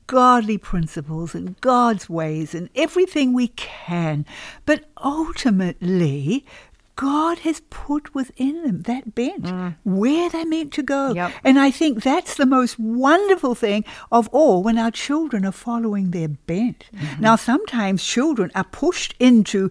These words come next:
Speaker 1: things by their parents because
Speaker 2: Mm.
Speaker 1: that's the way they want them to go.
Speaker 2: Mm-hmm, mm-hmm.
Speaker 1: It may not be their bent.
Speaker 2: Mm-mm.
Speaker 1: And I think when children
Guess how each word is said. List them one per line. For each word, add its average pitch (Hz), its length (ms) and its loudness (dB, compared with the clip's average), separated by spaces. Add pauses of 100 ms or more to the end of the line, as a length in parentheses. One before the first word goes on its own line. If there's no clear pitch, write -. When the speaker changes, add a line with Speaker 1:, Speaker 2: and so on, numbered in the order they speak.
(160)
Speaker 1:
things 190 480 0
by 165 240 -2
their 226 160 4
parents 196 400 0
because 185 240 0
Speaker 2:
Mm. 147 100 -6
Speaker 1:
that's 170 240 -2
the 202 100 0
way 190 260 4
they 190 180 6
want 180 260 2
them 190 140 -2
to 185 100 2
go. 226 260 6
Speaker 2:
Mm-hmm, 208 280 -2
mm-hmm. 190 140 -2
Speaker 1:
It 285 40 2
may 285 220 4
not 254 180 0
be 226 140 0
their 190 140 0
bent. 180 460 -6
Speaker 2:
Mm-mm. 170 420 -8 (180)
Speaker 1:
And 233 320 6 (340)
I 214 140 -2
think - 560 -4
when 170 160 0
children 240 840 -6